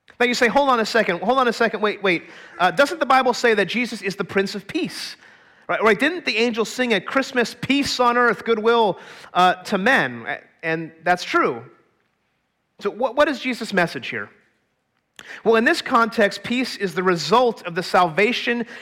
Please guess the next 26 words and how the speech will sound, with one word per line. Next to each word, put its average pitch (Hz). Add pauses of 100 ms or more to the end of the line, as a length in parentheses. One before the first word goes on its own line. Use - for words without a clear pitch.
(100)
that 180
Jesus 226
is 202
bringing, 190
peace 220
between 220
us 220
and 196
God. 143 (840)
But 190
the 208
mission 196 (260)
to 208
the 185
lost 180
world 156
will 160
not 208
result 170
in 156
peace 139
for 160
those 156
who 165
are 165
bringing 160